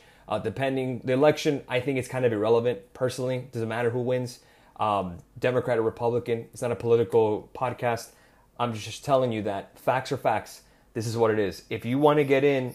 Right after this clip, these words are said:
it's up to you. Obviously, don't go all in on anything. You know your investment strategy. Be smart, guys. Again, but don't be surprised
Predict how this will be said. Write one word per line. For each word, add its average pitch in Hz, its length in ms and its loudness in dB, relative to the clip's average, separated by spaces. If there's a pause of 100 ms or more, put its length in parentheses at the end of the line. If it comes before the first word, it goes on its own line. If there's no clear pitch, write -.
(160)
it's 120 180 -2
up 131 160 4
to 143 100 -4
you. 135 180 2
Obviously, 127 380 -2
don't 117 180 0
go 117 140 2
all 107 180 4
in 170 100 2
on 165 100 2
anything. 151 520 -2
You 135 240 0
know 139 260 0
your 123 160 -2
investment 117 460 -4
strategy. 110 540 -4 (280)
Be - 120 0
smart, - 360 0
guys. 101 360 -2 (240)
Again, 117 300 -2 (180)
but 107 140 -6
don't 127 220 4
be 127 80 -4
surprised - 640 -4